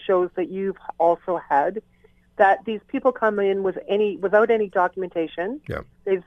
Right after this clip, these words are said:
Speaker 1: throw their thousand dollar, two thousand dollar cell phones, you know, a, a wayside before they cross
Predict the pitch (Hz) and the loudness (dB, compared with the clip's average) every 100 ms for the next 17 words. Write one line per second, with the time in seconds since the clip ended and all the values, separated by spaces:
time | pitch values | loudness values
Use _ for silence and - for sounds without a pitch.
0 | _ 220 208 196 190 202 180 185 196 190 | _ 2 4 2 0 2 2 2 -2 -2
1 | 170 180 185 202 190 180 180 175 170 175 | 2 2 0 -8 -2 -2 -2 -4 -4 -2
2 | 175 160 - 170 180 170 _ _ _ _ | 0 0 -2 -8 -8 -14 _ _ _ _
3 | 196 180 - _ _ _ _ _ 180 180 | -2 -2 -2 _ _ _ _ _ 4 6
4 | 185 170 185 185 190 - 165 165 175 - | 4 4 2 2 2 0 0 0 -2 -2
5 | 185 175 - 170 | -2 -2 0 -2